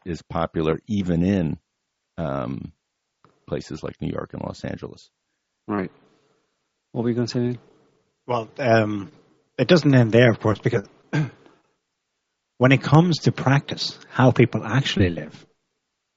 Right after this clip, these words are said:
Speaker 3: vis-a-vis what they say, the ideology, ideological things they tend to say about how they live, it's different.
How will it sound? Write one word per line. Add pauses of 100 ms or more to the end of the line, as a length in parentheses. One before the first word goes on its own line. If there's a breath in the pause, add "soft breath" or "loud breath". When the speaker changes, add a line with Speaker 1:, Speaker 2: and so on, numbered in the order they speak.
(480)
Speaker 3:
vis-a-vis
what
they
say, (160)
the (220)
ideology,
ideological (140)
things
they
tend
to (300)
say
about
how
they
live, (1900)
it's
different.